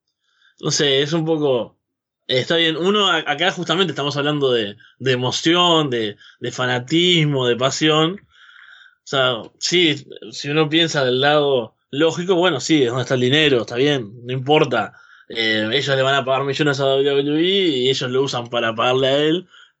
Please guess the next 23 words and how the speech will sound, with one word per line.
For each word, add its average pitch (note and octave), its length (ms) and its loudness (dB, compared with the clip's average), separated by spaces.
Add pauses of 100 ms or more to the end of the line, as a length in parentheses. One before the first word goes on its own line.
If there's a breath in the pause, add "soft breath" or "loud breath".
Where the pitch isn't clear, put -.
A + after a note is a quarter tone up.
(160)
tiene C#3+ 240 0
sentido, B2+ 440 -2
pero A#2 280 -6
acá C#3 260 0
no G3 100 2
me C#3 80 -2
importa C3 360 0
el G2+ 80 -12
sentido, C#3 280 0
acá B2 300 0
lo G2+ 140 -12
que A2 80 -10
nos A2+ 140 -10
importaría A#2 440 0
sería A#2+ 260 -6
verlo D3 480 2 (460 soft breath)
en C#3 140 -8
el B2 100 -4
escenario C3 380 2
que C#3 60 0
se A2+ 120 -8
merece, A#2+ 400 0
¿no? C3+ 340 -6